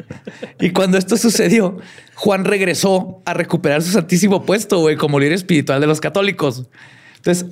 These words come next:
Otto dejó Roma en enero del novecientos sesenta y cuatro y Juan regresó casi inmediatamente, güey, con un pequeño ejército de mercenarios.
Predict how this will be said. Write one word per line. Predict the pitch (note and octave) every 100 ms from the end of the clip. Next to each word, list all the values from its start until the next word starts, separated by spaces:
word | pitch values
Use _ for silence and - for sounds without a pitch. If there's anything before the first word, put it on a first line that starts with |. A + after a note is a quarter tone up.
| -
Otto | A#3+ A3 - - -
dejó | A3 D#3+ E3+ F#3
Roma | F3 F3 F#3+
en |
enero | F#3 D3+ D#3+
del | F3 D#3+ C#3+
novecientos | C3+ B2 C#3+ C#3 C3+
sesenta | D3+ D#3 D#3+
y |
cuatro | D#3+ D3+ - - _ _
y | F3
Juan | F3+ F#3
regresó | G#3+ F#3 D#3+ F3+
casi | F3 A3+
inmediatamente, | G3 D#3+ D#3+ F3+ F3+ F#3+ E3
güey, | D3+
con | D3 D3+
un | D#3+
pequeño | F3 E3+ D#3+
ejército | E3 E3 D3+ F3
de | D#3
mercenarios. | C#3+ C#3+ D3 D#3+ D#3+ B2+